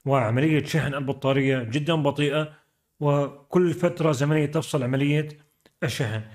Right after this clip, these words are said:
أي عندما نقوم بتوصيل البطارية مع الجهاز فالجهاز يبتدأ بعملية الشحن لفترة زمنية معينة ثم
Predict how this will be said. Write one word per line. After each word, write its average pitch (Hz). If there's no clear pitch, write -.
أي 180
عندما 147
نقوم 147
بتوصيل 156
البطارية 143
مع 151
الجهاز 147
فالجهاز 139
يبتدأ 143
بعملية 147
الشحن 110
لفترة 120
زمنية 113
معينة 165
ثم 156